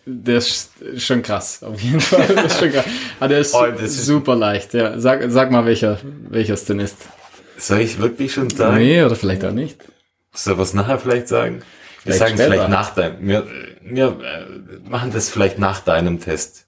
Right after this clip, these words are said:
Speaker 1: Mach mal, ja.
Speaker 2: Dann, äh, werde ich euch den ersten Eindruck von meinem, vermutlich, von unserem vielleicht
Speaker 1: Ja, der ist schon,
Speaker 2: vermutlich
Speaker 1: der ist, der ist schon,
Speaker 2: krassesten
Speaker 1: schon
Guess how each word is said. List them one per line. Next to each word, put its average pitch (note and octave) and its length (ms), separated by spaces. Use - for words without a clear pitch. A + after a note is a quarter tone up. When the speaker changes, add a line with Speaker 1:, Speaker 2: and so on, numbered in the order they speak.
Speaker 1:
Mach G2 200
mal, F2 200
ja. F2+ 60
Speaker 2:
Dann, A#2 360
äh, G#2 320
werde G#2+ 180
ich - 160
euch F#2 180
den G2 140
ersten G2 320
Eindruck F#2 480
von F#2 180
meinem, E2+ 400
vermutlich, F#2+ 720
von F2+ 240
unserem G2 460
vielleicht F2+ 220
Speaker 1:
Ja, - 120
der A2 140
ist F#2 60
schon, - 0
Speaker 2:
vermutlich F#2 260
Speaker 1:
der G2+ 120
ist, G2 220
der F#2+ 80
ist - 100
schon, F#2+ 220
Speaker 2:
krassesten G2 600
Speaker 1:
schon - 20